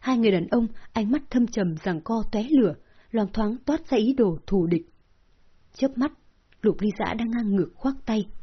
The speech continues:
Anh cố chấp ôm Hướng Tình đang yếu ớt vào ngực mình. Mori im lặng cau mày, trước sau như một, không có chút cảm xúc nào. Giờ phút này trong đôi mắt màu nâu nhạt có một tầng rung động nhẹ nhẹ.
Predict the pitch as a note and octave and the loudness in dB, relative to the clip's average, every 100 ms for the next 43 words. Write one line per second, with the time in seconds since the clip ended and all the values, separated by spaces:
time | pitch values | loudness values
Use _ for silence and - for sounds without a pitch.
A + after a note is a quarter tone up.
0 | - - _ _ - G#3+ G#3 - F#3 C#4+ | -14 -20 _ _ -6 -2 0 0 0 0
1 | D4+ - G#3 F#3+ A3 - G3+ E3 G3+ G3 | -2 0 0 0 -2 -2 0 -2 0 0
2 | - C4+ - - F#3 E3+ - F#3 D#3+ - | 0 -2 -4 -4 -2 -2 2 2 0 -6
3 | _ _ _ _ _ _ _ _ - G#3+ | _ _ _ _ _ _ _ _ -2 0
4 | F#3+ G#3 - G#3+ F#3 F#3+ - - B3 G#3+ | 4 4 4 2 2 -2 -6 -6 -2 2
5 | G3 D#3+ - - - C4+ C4 - A3 G3+ | 2 0 -6 -20 -4 -4 -2 -2 0 4
6 | G3 E3 - - - - A3 A3+ D#4 D#4+ | 4 2 -2 -20 -6 0 0 2 0 0
7 | - D#3 - C4+ G3 G3 E3 - - _ | 0 -2 -2 -4 0 0 0 -4 -16 _
8 | _ _ _ B3 A3 - A3+ G#3+ F3+ A#3+ | _ _ _ -2 0 0 0 0 0 -2
9 | A3 A3+ C4+ - G#3 E3 F3 A#3+ G#3 E3+ | -2 0 -2 0 0 2 0 0 0 0
10 | - - - C4 G3 - F3+ E3 A#3+ G#3 | -4 -10 2 4 4 0 0 0 0 2
11 | F#3 D#3+ F3+ D#3+ E3+ F3 | 0 0 0 2 0 0